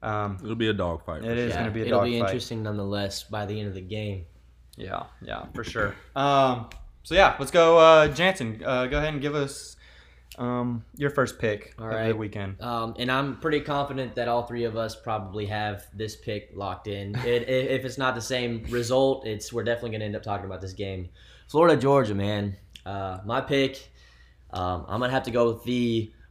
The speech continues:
Speaker 3: quote-unquote underdog here in this matchup. I'm gonna have to go with my boy, my boys, not my boys, but them Florida Gators.
Speaker 2: Mm.
Speaker 3: Man, I'm
Speaker 2: Mm.
Speaker 3: telling you
Speaker 2: Mm, mm, mm.
Speaker 3: right now, I know Florida's been kinda hit with the, the covid bug and everything like that, and,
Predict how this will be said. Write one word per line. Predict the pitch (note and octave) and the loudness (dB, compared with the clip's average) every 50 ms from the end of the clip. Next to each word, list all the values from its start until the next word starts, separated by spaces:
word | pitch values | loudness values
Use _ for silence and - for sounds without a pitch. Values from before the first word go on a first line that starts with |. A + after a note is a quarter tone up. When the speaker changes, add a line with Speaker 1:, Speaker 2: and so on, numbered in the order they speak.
| - | -6
Speaker 3:
quote-unquote | - D3 C#3+ C3+ B2+ A#2+ A#2 G#2 C3+ B2 A#2+ B2 | -2 2 2 4 4 2 2 2 2 2 2 2
underdog | A2+ B2 C3 B2 A#2 G2+ G#2+ G#2 G2+ G2+ F#2+ | 0 2 2 2 2 2 4 4 2 2 2
here | G#2 A2+ A2 G#2+ | 0 -2 -2 -2
in | G2+ | -2
this | G#2 G2 - | -4 -6 -6
matchup. | A2 G#2+ G#2+ G#2+ G2+ - G#2 F#2+ | -4 -4 -4 -4 -4 -4 -4 -4
I'm | F2 | -4
gonna | G2+ G2+ G#2+ G#2 | -4 -4 -4 -4
have | G#2+ G#2 - | -4 -6 -6
to | G#2 | -6
go | G#2 G#2 | -4 -4
with | G#2 G2 | -4 -4
my | F#2+ F#2 F2+ | -6 -4 -2
boy, | - G2+ G#2 G#2 C6+ C6+ C6+ C6+ - - - - | 0 0 2 2 2 0 0 -2 -2 -4 -4 -4
my | G#2 | -4
boys, | G2 G#2+ A#2+ B2 A#2 G#2+ G2 | -2 0 2 2 2 2 2
not | G#2+ C#3 D3+ C#3 | 0 0 0 0
my | B2 G#2+ G2 | -2 -4 -4
boys, | F2+ F#2+ F#2+ F#2 F2+ F2+ - - - | -4 -4 -4 -4 -4 -4 -4 -2 -2
but | A2 G#2 G2 F#2+ A#5+ A#5+ - - - - - - | -2 -2 -2 -2 -4 -6 -6 -10 -12 -12 -12 -10
them | G#2 G2+ | -10 -10
Florida | - - A#2 A2+ A2+ G#2 | -8 -4 -2 -2 -2 -2
Gators. | G2+ G2+ G#2+ G#2+ G2+ G2 F#2 F2+ - - - - - _ | -2 -4 -4 -4 -4 -6 -6 -8 -8 -12 -14 -16 -16 _
Speaker 2:
Mm. | A#2+ A2+ | -6 -4
Speaker 3:
Man, | A2+ G2+ G2 F#2+ F#2+ F2 - | -2 -2 -2 -2 -4 -6 -6
I'm | - A2 A#2 B2 B2+ A#2+ A#2+ | -4 -2 -2 0 0 0 -2
Speaker 2:
Mm. | A#2 A2 | 0 0
Speaker 3:
telling | B2+ C3 C3+ C3+ C3+ C3+ | 0 -2 -2 -2 -4 -2
you | C3+ C3+ C3+ C3+ C3+ | -2 0 0 -2 -2
Speaker 2:
Mm, | |
mm, | G#2 G2+ A2 - F#2+ F2 E2 | -4 -6 -6 -6 -8 -8 -6
mm. | D#2 | -6
Speaker 3:
right | D#2+ D#2+ - - | -6 -6 -8 -8
now, | - A2 B2+ C3 C3+ C3+ C3 C3 C3 B2+ B2+ - | -6 -4 -2 0 2 2 2 0 -2 -4 -6 -4
I | A#2+ B2+ | -2 0
know | C3+ C#3 C#3 C#3 C#3 C3+ C3+ | 2 4 6 6 6 4 4
Florida's | C3+ - C3+ B2+ B2+ B2+ B2 A#2 | 0 -4 -4 -4 -2 -2 -4 -4
been | G2+ A#2+ A#2+ A#2 A2+ | -4 -6 -6 -6 -6
kinda | G#2 B2 A#2 A#2 A2 | -6 -6 -6 -6 -2
hit | G2+ A#2 A#2+ - - - F#2+ | -2 0 0 -2 -4 -8 -10
with | G#2 G#2+ G2+ - - | -10 -12 -12 -12 -10
the, | G2 F2+ F2+ D#2+ - - | -10 -10 -8 -10 -12 -12
the | G2 F#2+ | -14 -6
covid | - D3 D3 D3 C#3+ C3 C#3 B2+ G#2+ | -2 0 0 0 0 0 -4 -6 -4
bug | A#2+ B2 B2+ C3 B2+ B2+ B2 A#2+ A2 | -2 2 2 4 4 4 2 0 -2
and | G2+ G#2 | -2 -2
everything | A2+ A#2 A#2+ A2+ - A#2 A2+ | -2 -2 -2 -4 -6 -6 -6
like | A2+ G#2+ G#2+ G#2+ - | -4 -4 -4 -4 -4
that, | - G#2+ A2 A2 G#2+ G#2+ G2+ G2 | -4 -2 -2 0 0 0 -2 -2
and, | F2+ F2+ | -6 -8